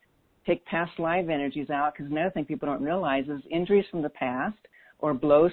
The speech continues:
from the past or things that happen from the pla-, past are still affecting you. Your body's still thinking it's happening. So it'll hold these energies, and when we release them, it's over.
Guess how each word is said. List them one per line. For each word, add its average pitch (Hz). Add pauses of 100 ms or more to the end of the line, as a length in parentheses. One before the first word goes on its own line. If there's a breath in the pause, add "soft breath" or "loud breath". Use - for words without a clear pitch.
from 165
the 147
past 139
or 139
things 180
that 151
happen 156
from 147
the 139
pla-, 135 (120)
past 151
are 147
still 180
affecting 156
you. 143 (280 soft breath)
Your 151
body's 156
still 160
thinking 139
it's 139
happening. 127 (460 soft breath)
So 143
it'll 143
hold 156
these 143
energies, 156
and 143
when 139
we 139
release 143
them, 139
it's 135
over. 135